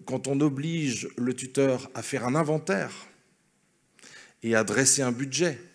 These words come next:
évidemment, il y a la question de l'argent derrière. Dans un inventaire, on va passer en revue les différents biens du majeur protégé. Hein, les, les biens immobiliers, euh, les biens mobiliers, corporels, incorporels.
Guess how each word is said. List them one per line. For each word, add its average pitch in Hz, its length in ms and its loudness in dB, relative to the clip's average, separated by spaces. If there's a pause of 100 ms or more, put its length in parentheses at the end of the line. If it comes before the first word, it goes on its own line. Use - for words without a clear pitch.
(520)
évidemment, 123 560 0
il 110 80 -8
y 120 80 0
a 117 40 4
la 117 100 -2
question 117 340 -6
de 113 80 -6
l'argent 127 480 -4
derrière. 92 500 -10 (500)
Dans 127 240 4
un 127 120 2
inventaire, 131 640 4
on 127 80 0
va 117 120 0
passer - 320 2
en 127 220 -2
revue 139 260 -2
les 135 120 2
différents 123 560 -2
biens 151 380 0 (260)
du 113 100 -6
majeur 113 320 0
protégé. 104 540 -6 (560)
Hein, 110 220 2
les, 113 260 2 (160)
les 101 100 0
biens 120 200 2
immobiliers, 151 840 6
euh, 117 180 4
les 113 160 0
biens 117 220 0
mobiliers, 156 560 4
corporels, 170 760 4
incorporels. 139 840 0